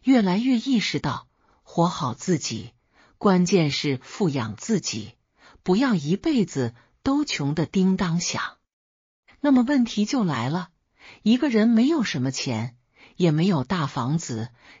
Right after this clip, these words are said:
家人也没有什么值得骄傲的，靠什么富养自己呢？今天我和大家谈到一个最简单的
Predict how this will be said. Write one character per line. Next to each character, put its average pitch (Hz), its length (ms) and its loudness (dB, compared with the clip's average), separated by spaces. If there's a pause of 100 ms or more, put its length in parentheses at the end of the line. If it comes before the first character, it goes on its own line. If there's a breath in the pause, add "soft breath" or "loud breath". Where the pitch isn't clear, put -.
家 208 240 -2
人 185 300 0
也 175 120 0
没 147 140 0
有 240 160 2
什 135 220 -4
么 139 180 -4 (260 loud breath)
值 202 220 2
得 208 160 0
骄 233 260 -2
傲 233 300 -4
的， - 220 -10 (480 soft breath)
靠 277 260 -2
什 185 180 -2
么 208 120 2
富 - 260 -2
养 131 240 -4
自 294 240 -2
己 131 240 -6
呢？ 123 240 -8 (800)
今 180 220 4
天 160 340 0 (460 loud breath)
我 180 120 4
和 185 160 2
大 202 220 0
家 185 220 0
谈 156 320 -4
到 170 140 2
一 143 120 0
个 165 180 0
最 220 280 0
简 110 340 -4
单 165 220 0
的 160 160 -2